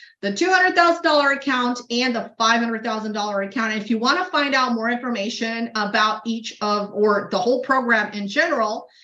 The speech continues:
we have a page dedicated for that. That's gonna tell you everything from A to Z. By the way, in these funded accounts, you're gonna be able to trade stocks, futures, Forex, cryptos.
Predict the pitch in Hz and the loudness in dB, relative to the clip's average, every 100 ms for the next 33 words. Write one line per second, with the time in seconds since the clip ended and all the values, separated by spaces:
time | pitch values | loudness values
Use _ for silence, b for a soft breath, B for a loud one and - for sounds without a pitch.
0 | b - 262 269 262 - 330 370 - 330 | b -6 -2 -2 -2 -4 -2 -2 -2 -2
1 | 320 311 277 269 254 247 269 277 226 208 | -2 -4 -2 -2 -4 -8 -6 -2 2 4
2 | 226 226 226 220 - 247 247 277 277 254 | 2 0 -2 -2 -2 -2 0 -2 -2 -2
3 | 240 247 247 240 240 226 208 214 214 185 | -2 -4 -4 -6 -4 -2 -2 -2 -4 -6
4 | - 269 294 269 254 240 302 339 339 339 | 0 2 2 2 0 0 -2 -4 -4 -4
5 | 359 320 339 349 330 254 214 233 233 233 | -4 -4 0 0 0 -4 -4 -4 -2 -2
6 | 233 226 233 - 226 196 - - 240 269 | -4 -4 -6 -2 -2 -2 -6 -2 2 4
7 | 403 - - _ _ _ 349 381 381 359 | 4 0 -12 _ _ _ -2 0 2 2
8 | 359 - _ 320 311 302 294 - - - | 0 -6 _ -2 4 6 4 -2 -8 0
9 | 285 - 220 175 | 0 0 -4 -4